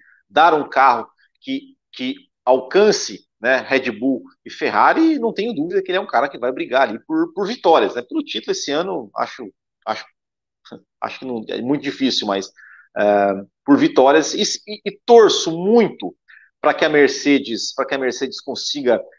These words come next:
é, alcançar Red Bull e Ferrari já esse ano.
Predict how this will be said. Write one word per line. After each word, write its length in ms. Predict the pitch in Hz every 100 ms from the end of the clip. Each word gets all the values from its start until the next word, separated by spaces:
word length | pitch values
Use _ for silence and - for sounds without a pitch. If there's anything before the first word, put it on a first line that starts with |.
| _ -
é, 460 | 117 117 113 107 -
alcançar 600 | 147 - 143 120 - 139
Red 260 | 139 127
Bull 200 | 110 127
e 60 | 135
Ferrari 520 | 135 110 131 135 107 _ _ _ -
já 320 | - 165 170
esse 280 | 156 - 156
ano. 280 | 175 135